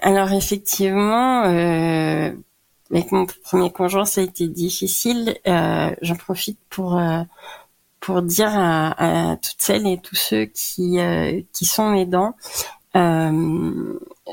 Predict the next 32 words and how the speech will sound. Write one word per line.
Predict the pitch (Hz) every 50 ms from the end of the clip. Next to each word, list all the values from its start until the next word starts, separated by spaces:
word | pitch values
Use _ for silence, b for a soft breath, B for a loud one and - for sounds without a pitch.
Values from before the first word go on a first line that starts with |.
| - -
de | - 170 185
ne | 185 185
pas | 185 196 190
jouer | 185 190 208 226 226
le | 220
rôle | 208 208 208 208 185
d'infirmier | 190 190 180 - - 196 180 175 175 175 175 180 -
parce | - 180 -
que | - -
ça | - - 185
peut | 185 - 185
être | 180 170 170 170
délétère | 175 185 180 185 185 180 - 185 175 175 175
dans | - 175 170 165 170
un | 170
couple. | 170 - _ - - - -
Alors | 165 170 165 156 -
sûrement | - - - - 180 185 185 180 180 - -
que, | - 185 175 170 170 165 165 165 B B B B B B B _
enfin, | - 156 170
il | 165 165 175
est | 185 - - 196
évident | 190 185 175 170 185 190 196
maintenant | 208 202 196 185 185 185 185 185
que | 190 185
dans | 180 175 170
notre, | 175 180 185 190 190 - - - -
euh, | 175 160 160 160 170
de | - -
toute | 175 - - -
façon, | - - 165 170 - - - 196 196 196 185
euh, | 170 160